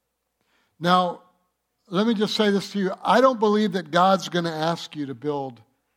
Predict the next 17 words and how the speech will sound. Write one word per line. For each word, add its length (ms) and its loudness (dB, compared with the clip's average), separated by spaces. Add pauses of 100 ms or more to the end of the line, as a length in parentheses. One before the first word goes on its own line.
(400)
an 180 -6
oversized 600 -6
cruise 240 -10
ship 260 -12
for 120 -18
animals, 580 -14 (1160)
but 180 -14
God 240 2
has 160 -4
called 520 -6
every 280 -4
one 220 -6
of 120 -10
you 140 -8
to 80 -10
build 280 -10
something. 440 -14